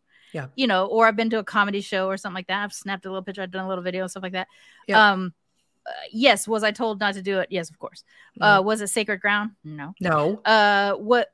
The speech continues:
Speaker 2: in the process of doing that, you know, did I, did I, um, damage some property or something like that? No.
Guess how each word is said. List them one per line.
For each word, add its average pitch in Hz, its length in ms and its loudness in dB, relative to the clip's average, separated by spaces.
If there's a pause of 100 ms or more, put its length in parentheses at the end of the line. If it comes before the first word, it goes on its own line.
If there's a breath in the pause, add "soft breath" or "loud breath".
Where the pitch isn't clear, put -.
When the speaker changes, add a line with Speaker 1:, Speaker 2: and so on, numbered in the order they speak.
(160)
Speaker 2:
in 262 160 2
the 226 80 0
process 233 420 -2
of 196 180 -6
doing 208 380 -4
that, 208 340 -4
you 254 120 -2
know, 185 200 -4 (480)
did 208 140 -2
I, 202 120 2 (280)
did 202 160 -2
I, 185 360 -2
um, 165 560 -4 (160)
damage 202 440 -4
some 185 200 -8
property 202 380 -4
or 196 40 -8
something 202 180 -12
like 185 120 -12
that? - 140 -10
No. 156 360 -14